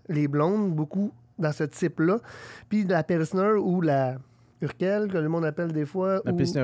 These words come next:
Speaker 2: Urquell, ouais.
Speaker 1: Ouais, ou, euh, comme tu l'as nommé tantôt, là.
Speaker 2: C'était moi ça ?
Speaker 1: Non, euh,
Speaker 2: Pourquoi j'ai nommé tantôt ?
Speaker 1: le style.
Speaker 2: Ah, la, <laughs> la Czech Premier Pale Lager.
Speaker 1: Bah, ouais.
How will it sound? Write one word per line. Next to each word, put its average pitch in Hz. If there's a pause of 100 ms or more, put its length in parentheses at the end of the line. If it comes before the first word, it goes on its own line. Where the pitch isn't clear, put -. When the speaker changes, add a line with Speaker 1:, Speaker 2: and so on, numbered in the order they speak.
Speaker 2:
Urquell, 131
ouais. 120 (140)
Speaker 1:
Ouais, 165
ou, 170
euh, 143 (680)
comme 156
tu 156
l'as 151
nommé 151
tantôt, 156
là. 202
Speaker 2:
C'était -
moi 117
ça ? 180 (200)
Speaker 1:
Non, 165
euh, 143
Speaker 2:
Pourquoi 151
j'ai 123
nommé 110
tantôt ? 123
Speaker 1:
le 151
style. 180 (460)
Speaker 2:
Ah, 160
la, 131 (160)
<laughs> 147
la 139
Czech 180 (180)
Premier 147 (220)
Pale 110
Lager. 101
Speaker 1:
Bah, - (280)
ouais. 160